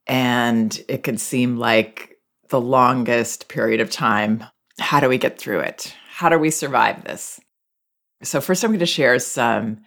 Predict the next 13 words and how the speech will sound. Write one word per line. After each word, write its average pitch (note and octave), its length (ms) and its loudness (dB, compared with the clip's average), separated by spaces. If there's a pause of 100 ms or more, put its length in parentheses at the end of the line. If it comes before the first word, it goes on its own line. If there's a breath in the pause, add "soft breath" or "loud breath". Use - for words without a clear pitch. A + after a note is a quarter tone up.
(100)
guidelines G#2+ 840 0
for B2 680 2 (200)
the A2 100 -6
end C#3 140 -2
of B2+ 60 -6
the D3 80 4
day C3+ 520 2 (160)
madness A2+ 580 2
with A2+ 140 -10
kids. - 480 -6 (640)
First, - 640 2 (460)
expect - 480 -2
it. - 180 -14